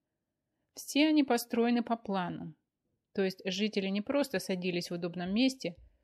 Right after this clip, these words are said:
вольно раскидывая свои избы. В поселении сразу выделялись зоны:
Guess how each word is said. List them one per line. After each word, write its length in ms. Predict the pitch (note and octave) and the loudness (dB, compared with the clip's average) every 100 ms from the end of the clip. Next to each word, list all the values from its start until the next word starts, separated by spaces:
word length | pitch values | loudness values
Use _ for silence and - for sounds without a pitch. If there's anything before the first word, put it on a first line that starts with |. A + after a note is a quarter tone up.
| _ _ | _ _
вольно 400 | G#3 G#3 G3 F#3+ | 0 2 2 2
раскидывая 480 | F#3+ G3+ G3+ F3 F3+ | 0 0 -2 0 0
свои 340 | F3+ G3 F#3+ | 0 0 0
избы. 520 | G3+ F#3+ F3 E3 D#3 D#3+ _ _ _ _ _ _ _ _ | 0 -2 -4 -4 -6 -6 _ _ _ _ _ _ _ _
В 100 | _ | _
поселении 480 | - A3+ C4 D4 E4 | -4 0 2 2 2
сразу 340 | - A3+ A3+ B3 | 2 2 4 4
выделялись 520 | A#3 G#3+ F#3 F#3 G3 | 4 4 2 0 -2
зоны: 480 | G#3 F#3 E3 E3 | -2 -2 -2 -6